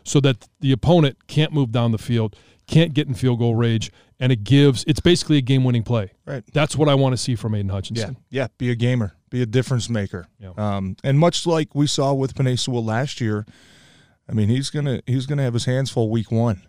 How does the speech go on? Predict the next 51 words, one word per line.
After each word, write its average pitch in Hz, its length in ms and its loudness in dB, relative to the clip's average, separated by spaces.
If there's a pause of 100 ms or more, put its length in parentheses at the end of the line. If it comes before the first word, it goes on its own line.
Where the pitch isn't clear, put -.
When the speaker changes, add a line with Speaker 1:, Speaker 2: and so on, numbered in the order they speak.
(140)
Speaker 2:
I 110 60 -2
mean, 104 340 0
you 107 120 -2
talk 113 240 -2
about 110 180 0
it. 110 180 -2
You 117 120 -2
remember 127 300 -2
last 127 280 0
year, 123 80 -4
Penei 113 260 0
Sewell 123 360 -4 (120)
going 113 200 0
over 110 100 -2
to 104 60 -2
left 107 220 -2
Speaker 1:
Mm-hmm. 113 80 -2
Speaker 2:
tackle 120 360 0
and 104 80 0
blocking 104 380 -2
Nick 110 160 -2
Bosa 117 440 -2 (380)
the 110 120 4
whole 139 140 4
game. 104 400 0
And 117 120 2
obviously, 127 580 2 (460)
a 120 60 -4
lot 135 240 4
of 127 60 4
eyes 135 220 4
were 127 100 4
on 127 120 4
that 131 180 4
matchup. 120 480 0 (220)
You 117 100 0
know, 110 100 2
you 113 140 0
get 110 180 -2
to 110 80 -6
see, 117 460 0 (180)
uh, 107 200 -4
what 117 240 -2
the 120 80 -2
rookie's 110 420 0
made 123 220 0
of 101 200 -2
right 110 200 -2
off 107 220 -4
the - 60 -10
bat. 101 380 -4